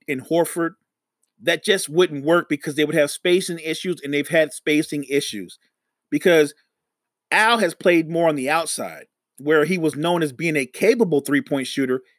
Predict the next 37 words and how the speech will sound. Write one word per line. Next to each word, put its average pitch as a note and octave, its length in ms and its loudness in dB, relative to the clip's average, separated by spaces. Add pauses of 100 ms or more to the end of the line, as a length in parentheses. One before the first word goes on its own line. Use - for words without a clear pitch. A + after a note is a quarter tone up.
He F#3+ 120 -2
was F3+ 140 2
shooting E3 540 -4
mostly F#3 380 4
threes, A2 480 -4 (220)
and D3 180 -4
that's E3+ 240 -2
not E3+ 340 -2
really D#3+ 200 2
the C3+ 120 -2
strength D#3 320 -4
of C#3 60 -2
his C3 160 -2
game. C3 380 -2 (1500)
And F3+ 120 2
Embiid F3 420 2
was F3 160 4
being E3 260 0
less F3 340 4
dominant, D3+ 540 0 (280)
and D#3 100 -4
he D#4 140 4
still G3+ 260 2
was D3 120 2
hoisting D3+ 440 2
up C3+ 200 0 (280)
almost D3+ 340 4
four D#3 280 2
threes C#3 320 -2
a B2+ 60 -4
game. A2 360 -4 (2250)
The C3+ 160 0
Sixers A#3+ 640 2
can E3 260 -2
make F#3 200 2
some C#3+ 260 0
noise. E3 600 2